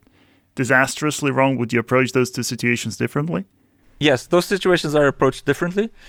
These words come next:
Speaker 2: So one thing we never do is we nev-, we, we do never change the behavior. Uh, so there's two options. One is we say we refuse to run it. We say, uh, we say,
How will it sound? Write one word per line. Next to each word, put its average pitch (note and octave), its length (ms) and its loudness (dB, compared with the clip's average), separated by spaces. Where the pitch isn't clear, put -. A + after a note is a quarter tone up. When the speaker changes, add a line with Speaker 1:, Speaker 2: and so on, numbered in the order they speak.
Speaker 2:
So C#3 420 0
one F#3 220 2
thing G#3 180 0
we E3+ 100 2
never D#3 400 2
do F3+ 320 0
is B2 240 -6
we D3+ 180 2
nev-, E3+ 360 2
we, C#3+ 300 0
we C#3+ 140 2
do D#3 80 0
never E3+ 300 2
change D#3+ 400 -2
the C3+ 100 0
behavior. B2+ 560 -4
Uh, B2 260 -4
so D3+ 160 0
there's D3+ 240 2
two F#3 200 2
options. A#2+ 420 0
One E3+ 300 2
is D#3+ 280 0
we C#3 140 2
say C#3+ 260 4
we C3 180 2
refuse C#3+ 520 2
to C#3 100 -2
run A#2 220 -2
it. - 180 -8
We A#2+ 100 0
say, A#2+ 440 0
uh, B2 320 0
we B2 140 -2
say, B2+ 300 2